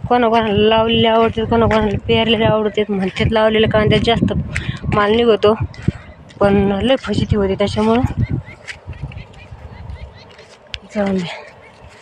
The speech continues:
आपण टाकले पेरूनच. म्हणलं, "नको, आपलं पहिलंच वर्ष हे करायचं." आम्ही इथून मग कधी कांदे केले नव्हते. मध्येच फोन आला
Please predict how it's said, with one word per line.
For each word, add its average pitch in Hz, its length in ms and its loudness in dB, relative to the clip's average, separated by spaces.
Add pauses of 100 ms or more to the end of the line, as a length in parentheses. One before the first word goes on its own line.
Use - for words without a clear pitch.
(420)
आपण 208 300 0
टाकले 214 340 0
पेरूनच. 214 720 2 (200)
म्हणलं, 202 280 2
"नको, 214 200 2
आपलं 208 240 0
पहिलंच 208 380 2
वर्ष 214 280 2
हे 196 60 2
करायचं." 196 360 0
आम्ही 214 220 2 (460)
इथून 254 200 6
मग 240 220 2
कधी 254 160 2
कांदे 240 300 0
केले 254 240 0
नव्हते. 262 380 0 (1700)
मध्येच 247 280 2
फोन 214 340 2
आला 220 320 0